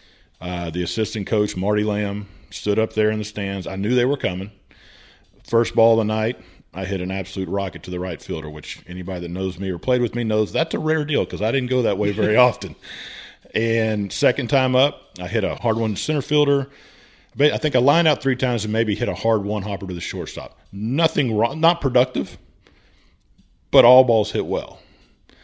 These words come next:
And basically that, that mentally it whipped me,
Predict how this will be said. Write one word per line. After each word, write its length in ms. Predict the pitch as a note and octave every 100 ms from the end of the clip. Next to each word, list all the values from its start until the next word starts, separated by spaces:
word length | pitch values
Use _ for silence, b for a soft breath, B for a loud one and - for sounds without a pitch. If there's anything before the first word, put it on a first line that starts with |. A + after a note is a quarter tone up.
| b b b b b _ _ _ _ _
And 480 | G2+ F#2+ F2+ F2 D#2+ b b - - F2
basically 440 | F#2+ F#2 - F2
that, 240 | F2 E2+
that 200 | F2 E2+ - _ _
mentally 640 | F#2 A2+ G#2+ G2 F2+ F2 -
it 140 | F#2
whipped 300 | E2 F#2 -
me, 200 | C#2+ B1+